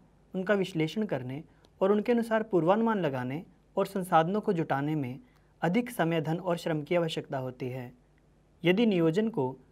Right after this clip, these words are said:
पर्याप्त समय ना दिया जाए, तो प्रबंधकों के द्वारा लिए गए निर्णय अव्यावहारिक तथा गलत सिद्ध हो सकते हैं। इसलिए यह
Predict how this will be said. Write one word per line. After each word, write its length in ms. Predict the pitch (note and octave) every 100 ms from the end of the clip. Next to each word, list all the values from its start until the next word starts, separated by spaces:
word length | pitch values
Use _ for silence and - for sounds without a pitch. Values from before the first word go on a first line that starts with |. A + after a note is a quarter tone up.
| _ _ -
पर्याप्त 420 | D#3+ D#3 G3+ -
समय 300 | A#3 G#3+ G3
ना 200 | F3+ D3+
दिया 240 | F#3 G3 D3
जाए, 320 | C3 B2+ E3+ - _ _
तो 60 | G#3
प्रबंधकों 520 | F#3+ F3 F3 F3 A3+
के 120 | A#3
द्वारा 400 | F3+ C#3 B2+ D#3 - _ _ -
लिए 240 | D3+ G3+ B3
गए 140 | G#3+
निर्णय 400 | D3+ C3 B2+ D#3+ - - _ -
अव्यावहारिक 720 | G3+ B3 A3+ D#3+ C#3 D3+ - -
तथा 140 | F3+
गलत 320 | E3+ D3+ F#3+
सिद्ध 180 | F#3+ D#3+
हो 120 | C3+
सकते 300 | C3 B2+ -
हैं। 320 | C#3 C3+ C3 D3+ _ _ _ _ _ -
इसलिए 400 | F#3+ - A#3+ A#3+
यह 320 | A3 C3+ B2+